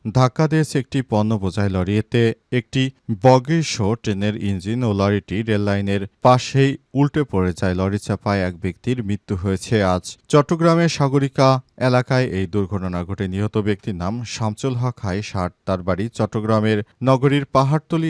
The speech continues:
দিদার কলোনিতে। তিনি ওই এলাকার নিরাপত্তা প্রহরী হিসেবে কাজ করতেন। রেলওয়ে সূত্র থেকে জানা গেছে, নগরের চট্টগ্রাম গুডস পোর্টস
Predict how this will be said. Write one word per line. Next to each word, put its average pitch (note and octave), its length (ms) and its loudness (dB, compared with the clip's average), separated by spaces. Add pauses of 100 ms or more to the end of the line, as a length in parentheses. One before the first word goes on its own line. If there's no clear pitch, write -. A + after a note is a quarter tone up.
(120)
দিদার A2 360 0 (220)
কলোনিতে। B2+ 540 2
তিনি G#2 280 -4 (140)
ওই G#2+ 200 2 (200)
এলাকার A2 460 0 (220)
নিরাপত্তা D3 640 2
প্রহরী C#3 340 0
হিসেবে F#2+ 260 -6 (120)
কাজ F#2 160 -2
করতেন। G2 480 -4
রেলওয়ে G2+ 380 -2
সূত্র A#2 260 -8
থেকে C3+ 220 -2
জানা A#2+ 260 0
গেছে, G2 260 -4 (280)
নগরের C3+ 340 4
চট্টগ্রাম D#3 680 0
গুডস A#2 360 0 (240)
পোর্টস C#3+ 300 4